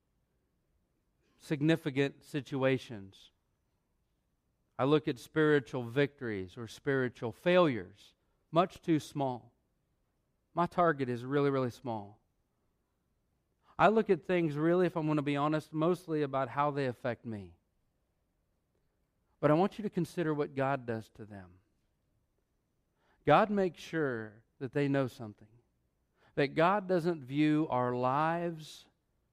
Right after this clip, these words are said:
and our situations through that micro lens that we often do. We look at it on a micro level. God looks at it on a macro level.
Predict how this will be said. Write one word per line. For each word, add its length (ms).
and 100
our 180
situations 1300
through 100
that 160
micro 420
lens 380
that 120
we 180
often 360
do. 160
We 160
look 240
at 160
it 80
on 160
a 40
micro 500
level. 320
God 300
looks 280
at 140
it 80
on 140
a 60
macro 460
level. 500